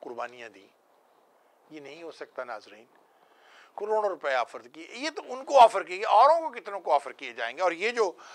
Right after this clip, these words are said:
हमारे speaker साहब हैं कि कह रहे, एक एक करके आए इस्तीफा, इस्तीफा देने, वो क्या करना चाहते थे? Most likely he wants to offer them the money, offer them the position, so they, इमरान खान की, की party को तोड़ने के लिए।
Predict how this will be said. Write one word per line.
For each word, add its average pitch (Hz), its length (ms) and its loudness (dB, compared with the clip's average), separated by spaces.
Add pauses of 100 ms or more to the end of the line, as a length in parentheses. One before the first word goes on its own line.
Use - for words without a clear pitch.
(260)
हमारे 151 320 0
speaker 185 360 -10
साहब 156 340 0
हैं 156 100 -10
कि 170 100 -14
कह 160 220 -8
रहे, 170 140 -12
एक 180 220 -6
एक 185 120 -4
करके 160 260 -2
आए 160 120 4
इस्तीफा, 147 400 -8
इस्तीफा 147 380 -10
देने, 127 240 -16
वो 160 100 -18
क्या 254 180 -6
करना 180 280 -8
चाहते - 440 -16
थे? - 40 -20 (460)
Most 220 360 0
likely 160 380 0 (640)
he 226 100 -10
wants 202 300 -2
to - 160 -16
offer 156 280 2
them 185 200 -12
the 240 100 -6
money, 320 260 -6 (840)
offer 170 240 0
them 202 180 -10
the 233 60 -10
position, 240 500 -12
so - 80 -16
they, 156 280 -10 (360)
इमरान 143 240 -8
खान 135 200 -14
की, - 180 -20 (120)
की 160 60 -20
party 127 360 -8
को 160 100 -16
तोड़ने 110 440 -16
के - 160 -20
लिए। 101 180 -20